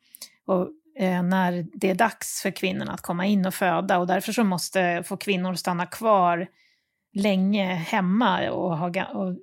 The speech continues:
det kan ju också vara ganska mycket förknippat med ångest och ovisshet, eftersom det, om det inte finns, eh, plats och de liksom måste vänta på när verkarbetet redan är igång och inte känner sig riktigt omhändertagna.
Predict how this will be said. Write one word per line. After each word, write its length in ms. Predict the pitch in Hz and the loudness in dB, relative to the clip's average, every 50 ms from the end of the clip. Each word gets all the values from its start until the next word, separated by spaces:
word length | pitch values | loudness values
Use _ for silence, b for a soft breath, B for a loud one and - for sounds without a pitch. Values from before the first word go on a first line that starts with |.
| 381 269 | -8 -4
det 140 | 190 196 175 | -2 -2 0
kan 100 | 202 208 | 2 0
ju 60 | 202 | 0
också 220 | 185 - - 220 | 0 -2 -4 0
vara 240 | 196 190 180 175 175 - - _ - | 2 2 2 2 -2 -6 -12 _ -2
ganska 240 | 190 190 170 - 185 | 0 0 0 0 -2
mycket 240 | 185 180 - 185 - | -4 -4 -4 -4 -4
förknippat 560 | 202 - - 202 185 - - 185 190 - - | -4 -2 -2 -2 -2 0 0 0 0 0 0
med 200 | 190 185 185 - | 0 0 2 4
ångest 400 | 233 220 208 202 202 180 - - | 4 6 6 6 4 2 2 0
och 100 | 226 240 | 0 0
ovisshet, 840 | 214 185 180 202 170 - - - 247 185 - - - _ _ - - - - | 0 2 2 0 0 0 -2 -2 -2 -2 -4 -4 -10 _ _ -14 -14 -12 -12
eftersom 320 | - - 196 - 185 185 | -6 -4 -2 0 2 0
det, 120 | 190 190 | 0 0
om 140 | - 208 190 | 2 2 2
det 60 | 202 | 2
inte 200 | 196 180 - 175 | 2 2 -2 -4
finns, 440 | - - 180 180 170 170 - - - | -4 -2 -2 -2 -2 -4 -4 -4 -2
eh, 80 | 269 - | -2 -4
plats 640 | - - 233 220 - - - - - - - - B B B B B B B B B B B B B B B B B B _ _ | -2 0 0 0 0 0 -4 -4 -4 -4 -4 -8 B B B B B B B B B B B B B B B B B B _ _
och 100 | 185 175 | -2 0
de 140 | 170 180 175 | 2 2 2
liksom 220 | 175 - - 180 | 0 0 -2 -2
måste 220 | 170 165 - 202 175 | -4 -2 -4 -2 0
vänta 460 | 190 190 170 170 160 - - 202 180 | 2 2 2 0 -2 0 0 0 0
på 380 | 170 - - 170 160 160 160 - - - - | 0 -2 -2 0 0 0 0 -2 -8 -6 -2
när 160 | 190 185 180 | 0 0 2
verkarbetet 680 | 175 190 180 175 170 190 185 180 202 196 - 185 165 190 | 2 2 0 0 -2 -4 -2 0 0 -2 -2 -2 -4 -2
redan 280 | 180 180 185 185 185 | -2 -2 -2 -2 -2
är 80 | 180 180 | -2 -4
igång 360 | 175 196 190 170 170 170 170 - _ _ _ _ _ _ _ _ 254 | -2 -4 -4 -4 -4 -8 -10 -14 _ _ _ _ _ _ _ _ -6
och 80 | 202 185 | -4 -4
inte 180 | 165 - 185 | -4 -4 -4
känner 240 | - - 185 180 180 | -4 -2 0 0 0
sig 160 | - - 208 | 0 0 -2
riktigt 340 | 214 170 - - 165 - - | -2 -2 -4 -6 -6 -4 -2
omhändertagna. 840 | 170 175 185 180 175 170 175 - - 185 180 175 160 160 156 185 | -2 0 0 0 -2 -2 -6 -2 0 0 0 0 0 -4 -6 -8